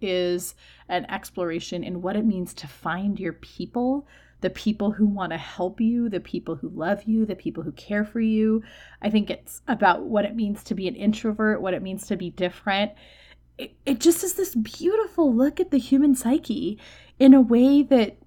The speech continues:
simply calling it romance, which it is a romance, but simply calling it romance doesn't allow for the layers and layers and layers that this book has. And I'm not saying romance can't have layers. I love romance with layers, but this book is more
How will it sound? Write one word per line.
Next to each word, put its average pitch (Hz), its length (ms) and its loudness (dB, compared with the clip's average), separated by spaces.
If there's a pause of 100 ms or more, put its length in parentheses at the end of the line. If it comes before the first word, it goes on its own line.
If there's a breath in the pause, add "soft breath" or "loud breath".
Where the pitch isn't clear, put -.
(140)
simply 285 380 2
calling 226 400 2
it - 160 -8
romance, 175 460 -2
which 220 120 0
it 311 80 4
is 392 400 0
a 277 80 6
romance, 220 640 2
but - 220 -4
simply 285 320 0
calling 254 360 2
it - 120 -2
romance 180 420 -6
doesn't 220 300 4
allow 175 320 0
for 180 140 -8
the 165 120 -6
layers 165 680 -6 (260 soft breath)
and 208 220 2
layers 180 340 -4
and 165 140 -8
layers 254 580 -4 (280 soft breath)
that 202 260 -4
this 190 200 -4
book - 360 -12
has. - 520 -8
And 220 80 6
I'm 269 120 10
not 285 200 4
saying 190 220 0
romance 160 260 -6
can't 180 200 -8
have 170 160 -4
layers. - 260 -10
I 196 140 -2
love 190 260 -2
romance 160 320 -6
with - 140 -12
layers, - 240 -8
but 220 180 -10
this 277 180 2
book 277 280 2
is 214 200 0
more 175 680 -4